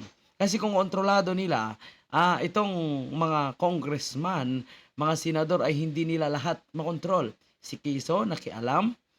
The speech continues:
at mukhang gusto pang baliktarin ang isyo, pero hindi siya uobra dahil nandito po tayong mga Pilipino na naniniwala na mas kakayanin po ng mga Duterte na ayusin ang ating gobyerno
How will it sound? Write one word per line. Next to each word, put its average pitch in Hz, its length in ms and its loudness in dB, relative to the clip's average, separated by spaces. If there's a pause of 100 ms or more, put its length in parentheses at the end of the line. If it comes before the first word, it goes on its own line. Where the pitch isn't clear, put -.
at 135 240 -4
mukhang 139 320 -2
gusto 139 240 -6
pang 131 400 -4
baliktarin 143 720 -2
ang 151 160 -4
isyo, 165 480 0 (320)
pero 160 160 -2
hindi 175 320 -2
siya 165 240 -2
uobra 151 560 0
dahil 147 320 -2
nandito 156 400 -2
po 139 160 -6
tayong 185 540 2 (340)
mga 156 240 -2
Pilipino 147 640 -4 (240)
na 165 240 0
naniniwala 160 800 0 (320)
na 151 220 0
mas 165 420 0
kakayanin 151 640 0
po 131 180 -2
ng 131 140 -2
mga 123 260 -6
Duterte 131 480 -4 (240)
na 151 160 2
ayusin 202 480 0
ang 147 220 -4
ating 160 340 -2
gobyerno 143 720 -2